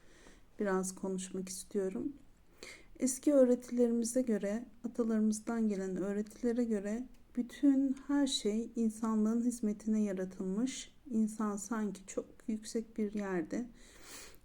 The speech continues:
çok özellikli bir şeymiş gibi bahsedilmişti.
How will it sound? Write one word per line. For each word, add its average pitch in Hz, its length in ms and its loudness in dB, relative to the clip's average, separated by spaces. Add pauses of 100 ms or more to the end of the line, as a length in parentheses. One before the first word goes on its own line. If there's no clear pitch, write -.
çok 262 220 -2
özellikli 208 720 0
bir 208 40 0
şeymiş 196 480 -6
gibi 196 240 -10
bahsedilmişti. 196 1000 -6